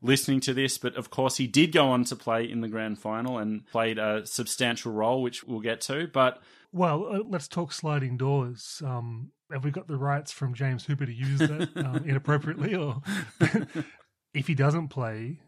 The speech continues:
Speaker 2: God, there, St George Room with a big chance.
Speaker 1: Yeah, yeah. That's a big one. Jason Stevens got injured in that Canberra game. He was out for the semis. That would have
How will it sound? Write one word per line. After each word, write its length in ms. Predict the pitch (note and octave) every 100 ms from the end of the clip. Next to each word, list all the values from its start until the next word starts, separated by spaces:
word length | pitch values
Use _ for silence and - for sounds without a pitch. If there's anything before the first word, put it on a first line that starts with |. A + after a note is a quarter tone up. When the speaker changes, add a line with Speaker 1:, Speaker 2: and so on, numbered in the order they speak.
| _ _
Speaker 2:
God, 340 | C#3+ B2+ B2+ A2+
there, 360 | A#2 A2+ B2 - _
St 220 | D#3+ C#3+ C3+
George 220 | C3+ A#2+
Room 120 | B2
with 100 | A#2
a 40 |
big 220 | A2 B2 A2
chance. 500 | C3 B2 B2+ - -
Speaker 1:
Yeah, 440 | A2 A2+ G#2 G2 E2 _ _ _
yeah. 260 | F#2 E2 C#2 _ _ _ _ _
That's 340 | B2 D3 E3 D3+
a 20 |
big 260 | C3 C3
one. 400 | B2+ C3+ E3 D#3 - _ _
Jason 400 | - D3+ D#3+ D#3+
Stevens 500 | C3+ - A#2 B2 B2+
got 160 | - B2
injured 500 | B2 A#2+ B2+ A#2 G#2+ -
in 160 | C3
that 200 | A#2 -
Canberra 320 | - A#2 B2+
game. 240 | B2 B2+ B2+
He 180 | A#2 C3
was 160 | A#2+
out 220 | A2+ A#2
for 100 | -
the 80 | A2+
semis. 540 | G#2+ A2+ B2 C3+ C#3 - _ _
That 240 | C3 C#3+
would 100 | C#3
have 280 | B2+ A#2+ -